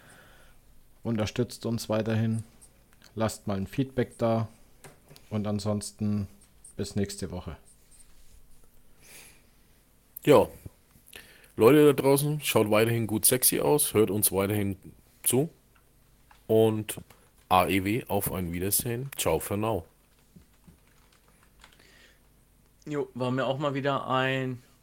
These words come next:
Speaker 3: Vergnügen, mit euch über die letzte Woche zu quatschen. Finde es immer sehr spannend,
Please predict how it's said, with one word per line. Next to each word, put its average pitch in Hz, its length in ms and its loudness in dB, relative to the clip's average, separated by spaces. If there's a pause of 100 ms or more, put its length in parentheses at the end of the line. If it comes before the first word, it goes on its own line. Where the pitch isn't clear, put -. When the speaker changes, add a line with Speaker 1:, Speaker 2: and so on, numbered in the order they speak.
(580)
Speaker 3:
Vergnügen, 147 580 -8 (720)
mit 120 100 -8
euch 131 220 -4
über 123 160 -4
die 123 80 -6
letzte 123 320 -6
Woche 127 200 -8
zu 123 120 -14
quatschen. 135 400 -8
Finde 123 200 -10
es 120 80 -12
immer 120 160 -6
sehr 117 220 -2
spannend, 123 580 -8